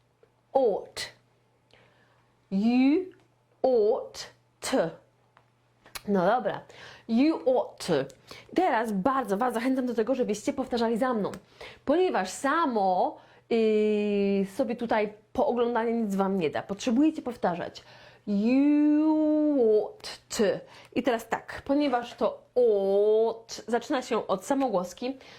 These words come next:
to to w wymowie nam się będzie łączyło w jeden wyrazik i będziemy to czytać jako you ought to. You ought to. Tam tak jakbyśmy tak troszkę ły w wymowie, to jest z gwiazdką informacja.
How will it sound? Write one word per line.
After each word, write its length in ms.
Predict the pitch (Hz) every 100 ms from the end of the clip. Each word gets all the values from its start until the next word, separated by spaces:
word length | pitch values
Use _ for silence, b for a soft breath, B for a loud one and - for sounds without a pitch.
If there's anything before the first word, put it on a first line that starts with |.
| B
to 120 | -
to 220 | 226 311 294
w 160 | 226
wymowie 360 | 233 277 240 220
nam 160 | 220 214
się 140 | 220
będzie 380 | 190 180 165 151
łączyło 640 | 156 185 349 - 220 185
w 60 | 175
jeden 320 | 202 180 165
wyrazik 580 | 147 151 196 208 208 - B B B
i 100 | 330
będziemy 300 | 277 214 214
to 100 | 202
czytać 260 | - 208 202
jako 380 | 165 208 208 - -
you 800 | 208 247 254 254 254 254 254 254 247 214 214 214
ought 540 | 226 214 - _ - -
to. 60 | 180 160 160 - _ b b
You 260 | 208 226 220
ought 340 | - - -
to. 60 | 170 151 165
Tam 180 | 214 226
tak 180 | 277
jakbyśmy 400 | 320 277 226 247
tak 180 | 240 233
troszkę 340 | - 285 - 214
ły 360 | 202 247 104 - - _ b b
w 200 | 190 185
wymowie, 380 | 196 233 233 180
to 100 | 165
jest 240 | 220 - -
z 120 | 196
gwiazdką 500 | 214 240 226 - 180
informacja. 640 | 175 185 180 165 180 156